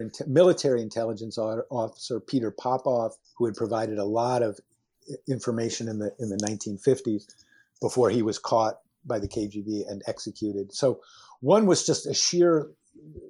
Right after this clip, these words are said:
there was nobody else like Golitsyn who had come from inside the K G B. But I think Golitsyn knew how to feed Angleton's paranoia.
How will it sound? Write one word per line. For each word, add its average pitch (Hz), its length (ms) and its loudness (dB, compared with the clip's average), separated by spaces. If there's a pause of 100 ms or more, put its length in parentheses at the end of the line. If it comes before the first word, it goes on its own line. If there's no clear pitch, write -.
(460)
there 147 120 0
was 147 180 0
nobody 156 340 4
else 143 340 2 (200)
like 147 340 0 (220)
Golitsyn 117 500 -4
who 113 120 -4
had 107 120 -6
come 117 220 -6
from 110 180 -8
inside 107 560 -4 (480)
the 113 100 -4
K 113 200 0
G 107 160 -6
B. 107 240 -4 (400)
But 143 120 4
I 170 140 8
think 170 240 2
Golitsyn 147 500 4
knew 135 140 2
how 123 140 0
to 117 60 0
feed 139 320 -2
Angleton's 113 580 -2
paranoia. 107 720 -8